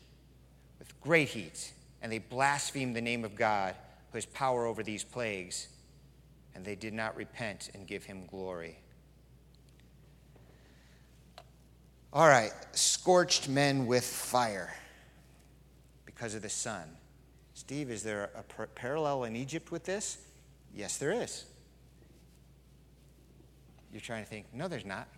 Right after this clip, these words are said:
Yes, there is. Exodus nine, check it out.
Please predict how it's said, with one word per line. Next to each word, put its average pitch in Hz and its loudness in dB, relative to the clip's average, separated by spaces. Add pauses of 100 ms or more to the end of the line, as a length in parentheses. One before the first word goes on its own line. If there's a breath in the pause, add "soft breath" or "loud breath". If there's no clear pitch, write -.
Yes, - -10
there 185 -6
is. - -12 (640 soft breath)
Exodus 131 0
nine, 120 2
check 131 -4
it 135 0
out. 95 2